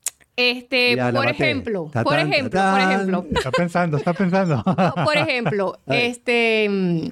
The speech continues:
Speaker 1: muchas veces nos ocurren cosas
Speaker 2: Ujú.
Speaker 1: que nosotros decimos, "¿Por qué a mí?", o lloramos, o decimos,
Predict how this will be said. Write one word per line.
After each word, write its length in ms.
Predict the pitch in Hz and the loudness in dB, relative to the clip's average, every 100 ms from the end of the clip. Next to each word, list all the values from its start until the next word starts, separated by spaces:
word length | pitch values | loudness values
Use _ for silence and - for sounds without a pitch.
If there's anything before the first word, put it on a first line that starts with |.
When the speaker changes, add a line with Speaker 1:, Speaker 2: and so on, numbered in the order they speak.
| - - - | -12 -20 -6
Speaker 1:
muchas 340 | 226 269 349 349 | -2 0 0 0
veces 380 | 330 233 262 294 | 0 0 0 0
nos 200 | 285 262 | 2 2
ocurren 400 | 247 240 269 277 | 0 0 0 0
cosas 680 | 285 254 247 269 - - - | 0 0 0 -4 -4 -8 -4
Speaker 2:
Ujú. 280 | 131 117 160 | -2 0 0
Speaker 1:
que 100 | 247 | 0
nosotros 360 | 254 254 220 285 | 0 0 -2 0
decimos, 420 | 262 277 247 269 | 0 0 0 0
"¿Por 220 | 277 262 | 0 -2
qué 140 | 240 233 | 0 0
a 40 | 240 | 2
mí?", 640 | 269 294 294 277 277 277 - - | 2 4 4 2 0 -4 -14 -4
o 540 | 240 233 233 233 220 220 | 0 2 2 2 0 -2
lloramos, 680 | 220 220 254 277 269 254 262 | 0 2 2 2 2 2 2
o 360 | 240 226 214 214 | 2 2 0 -4
decimos, 540 | 226 220 247 262 | -4 0 0 0